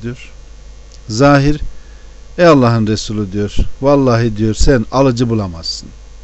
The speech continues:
İstediğin karlı bir kazanç da sağlayamazsın." diyor. "Benim gibi çirkin, zayıf birini," diyor, "kim satın alır?" Allah Resulü diyor ki aleyhissalatü vesselam,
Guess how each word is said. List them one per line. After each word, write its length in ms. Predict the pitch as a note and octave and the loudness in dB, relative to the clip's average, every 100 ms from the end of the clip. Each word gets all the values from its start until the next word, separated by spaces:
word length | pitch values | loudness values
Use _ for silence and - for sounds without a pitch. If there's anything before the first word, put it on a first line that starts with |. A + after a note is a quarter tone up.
| - - - - - - - - - - - - - - | -20 -20 -20 -20 -20 -20 -20 -20 -20 -20 -20 -20 -12 -6
İstediğin 640 | D#3+ - F3+ E3+ G3+ F3 | -4 4 4 6 4 4
karlı 440 | - E3 F3 F#3 D3 | 4 6 6 6 6
bir 100 | B2+ | 4
kazanç 560 | - C#3+ F3 D#3+ - | 4 4 6 4 2
da 80 | E3 | -2
sağlayamazsın." 1040 | - C#3 C#3+ D3 D#3+ D3+ A#2 - - G2 | 2 6 6 8 8 6 4 0 -4 -6
diyor. 240 | F2 E2 - - - - | -8 -14 -20 -20 -20 0
"Benim 320 | D#3+ F#3+ F#3 | 4 4 4
gibi 220 | D#3 C#3+ C#3+ | 2 0 -2
çirkin, 540 | - B2+ - C#3 A2+ | 0 -2 -2 -4 -4
zayıf 480 | G2 B2+ C3+ C3 - | 0 2 2 0 -4
birini," 340 | G#2 C3+ B2+ | -2 -2 -2
diyor, 160 | A#2 G#2 - | -4 -4 -4
"kim 200 | G3 G3 | -2 0
satın 360 | D3 B2+ C3 | 0 -2 0
alır?" 280 | B2+ B2 C#3 - - - - - - - - - - | 0 0 -4 -10 -20 -20 -20 -20 -20 -20 -20 -20 -8
Allah 260 | A#2+ B2+ A#2+ | 0 2 2
Resulü 380 | A#2 A2+ A2 A2+ | -2 -4 -4 0
diyor 180 | C#3+ | -2
ki 140 | A#2+ A2 | -2 -6
aleyhissalatü 680 | G2 - G#2+ G2+ G2 - | -8 -10 -10 -10 -10 -12
vesselam, 400 | G2+ - G#2 G2+ | -12 -12 -10 -12